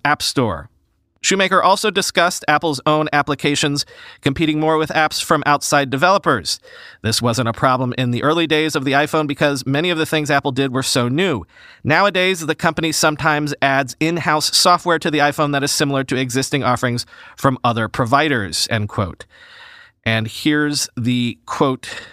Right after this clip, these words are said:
that I'm sure Apple Legal is not exactly super thrilled about. Quote, "I'm really worried about the competition piece. You see Spotify going to the E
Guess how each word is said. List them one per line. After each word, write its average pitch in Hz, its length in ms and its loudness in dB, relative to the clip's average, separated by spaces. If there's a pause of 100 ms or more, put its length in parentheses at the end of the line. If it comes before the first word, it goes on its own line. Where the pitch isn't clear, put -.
(120)
that 107 260 -2
I'm 107 220 0
sure 139 420 0
Apple 131 300 0
Legal 127 400 0
is 120 180 -2
not 131 460 0
exactly 127 580 0
super 120 380 -2
thrilled 156 380 0
about. - 480 -4 (960)
Quote, - 380 -2 (160)
"I'm 151 200 0
really 214 260 0
worried 196 260 0
about 175 300 2 (100)
the 151 300 2
competition 165 600 0
piece. - 480 -4 (360)
You 151 140 0
see 196 160 0
Spotify 185 560 2
going 160 200 0
to 165 100 -2
the 151 160 -2
E 165 60 -2